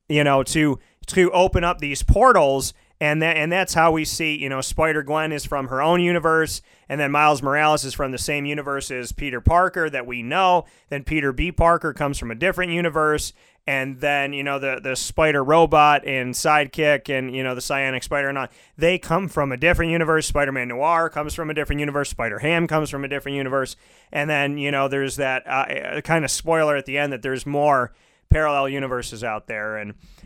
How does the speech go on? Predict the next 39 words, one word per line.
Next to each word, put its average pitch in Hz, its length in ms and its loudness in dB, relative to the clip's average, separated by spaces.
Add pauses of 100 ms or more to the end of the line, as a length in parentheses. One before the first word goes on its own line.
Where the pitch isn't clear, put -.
according 175 560 4
to, 151 520 -4 (240)
you 143 120 -6
know, 131 260 -2
uh, 123 220 -6
some, 139 340 -6
some 147 260 -6
speculation 151 920 -4
here, 117 380 -8 (320)
Sony 180 520 2
owns 156 300 0
the 147 80 -2
rights 147 360 0
to 156 100 -2
over 139 260 0
nine 151 360 0
hundred 156 340 -2
characters 143 720 -4 (260)
just 156 320 0
by 151 220 4
having 143 340 0
the 120 80 -4
Spider-Verse, 117 920 -4 (320)
you 139 80 -8
know, 135 120 -2
just 147 200 -4
by 143 140 0
having 139 300 0
these, 120 240 -8
these 120 200 -10
Spider-Man 139 640 -6
characters. 123 760 -6
And 123 140 -8
once 135 200 -4
again, 135 260 -4
from 123 160 -8
left 139 220 -2
to 117 80 -8
right, 135 300 0